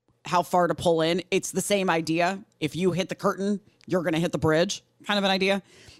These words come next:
They announced this a year ago. We talked about it when it was announced, and now they're actually going to start working on this.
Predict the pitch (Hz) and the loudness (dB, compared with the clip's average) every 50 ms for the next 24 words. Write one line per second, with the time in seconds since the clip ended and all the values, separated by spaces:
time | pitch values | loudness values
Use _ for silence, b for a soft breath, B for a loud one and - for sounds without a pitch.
0 | B B 190 202 262 320 320 302 285 285 269 285 247 - 220 185 202 196 185 175 | B B 0 2 4 6 6 6 6 4 4 2 0 0 2 4 4 4 4 2
1 | 139 147 135 135 135 143 151 160 - - 160 170 - 185 175 170 165 151 151 151 | 2 2 2 2 2 2 0 0 0 0 0 0 2 2 0 0 0 0 0 0
2 | - 151 151 151 - 151 147 147 143 143 135 135 131 131 135 120 - - - 160 | 2 2 2 2 2 0 2 2 2 2 2 2 2 0 0 -2 -8 -4 0 2
3 | 151 147 147 151 156 160 156 - - 151 143 151 151 - - 165 160 160 156 139 | 2 4 4 4 4 2 2 2 0 -2 -2 -2 -2 -2 -2 0 0 0 2 2
4 | 156 151 151 156 151 147 143 131 - - - 156 147 147 - 156 143 135 139 147 | 2 2 4 2 2 0 0 -2 -4 -2 0 0 0 0 0 -2 -2 0 -2 -4
5 | 147 139 156 147 139 127 120 120 127 123 127 127 - - | -4 -2 -2 -2 -2 -2 -2 -2 -2 -2 -2 -4 -4 -6